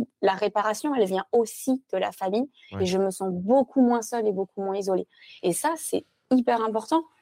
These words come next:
Speaker 2: Bah oui. Puis, euh, surtout que, hum, enfin, je sais pas, mais en t'entendant parler, ce qui m'est venu, c'est que peut-être que aujourd'hui, la... Enfin, je dis aujourd'hui, je sais pas si c'est une question d'époque, mais parfois la famille peut avoir, euh,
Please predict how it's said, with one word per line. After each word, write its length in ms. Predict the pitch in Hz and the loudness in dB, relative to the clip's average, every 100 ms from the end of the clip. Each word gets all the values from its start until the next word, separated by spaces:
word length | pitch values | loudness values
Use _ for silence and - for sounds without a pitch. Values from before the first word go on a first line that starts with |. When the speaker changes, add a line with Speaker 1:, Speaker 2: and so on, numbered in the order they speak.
| _ _ _ - | _ _ _ -10
Speaker 2:
Bah 140 | 95 | -6
oui. 180 | 98 107 - | -6 -8 -10
Puis, 200 | 113 120 | -6 -4
euh, 80 | 113 | -4
surtout 260 | 143 143 | -8 -10
que, 460 | - 131 113 107 104 | -6 -4 -2 -4 -6
hum, 380 | 101 101 101 82 | -10 -16 -18 -14
enfin, 140 | - 107 | -8 -8
je 80 | |
sais 160 | 110 - | -6 -6
pas, 100 | 139 | -4
mais 100 | 127 | -2
en 100 | 110 | -4
t'entendant 400 | - 117 123 120 | -6 -8 -6 -6
parler, 260 | 120 117 139 | -4 -6 -6
ce 80 | |
qui 120 | - 117 | -8 -6
m'est 120 | 110 | -6
venu, 260 | 98 139 | -4 -8
c'est 160 | 143 - | -8 -10
que 540 | - 104 101 98 98 95 | -8 -6 -4 -6 -8 -8
peut-être 260 | - 117 - | -8 -8 -8
que 260 | 113 101 98 | -6 -4 -4
aujourd'hui, 400 | 95 101 104 113 | -8 -8 -8 -6
la... 260 | 95 87 90 82 _ _ _ _ _ _ | -6 -6 -10 -18 _ _ _ _ _ _
Enfin, 120 | - 107 | -8 -6
je 60 | |
dis 100 | 110 | -2
aujourd'hui, 320 | 107 110 113 | -2 -2 -4
je 60 | 117 | -4
sais 80 | 113 | -4
pas 100 | 120 | -6
si 120 | - | -6
c'est 80 | 107 | -10
une 60 | |
question 220 | 104 - 104 | -10 -10 -8
d'époque, 300 | 107 123 - | -6 -8 -8
mais 80 | 104 | -10
parfois 260 | 101 - | -10 -6
la 100 | 110 | -6
famille 300 | 104 107 120 | -6 -6 -8
peut 160 | 120 107 | -8 -6
avoir, 280 | 104 107 101 | -4 -4 -6
euh, 260 | 101 101 | -6 -6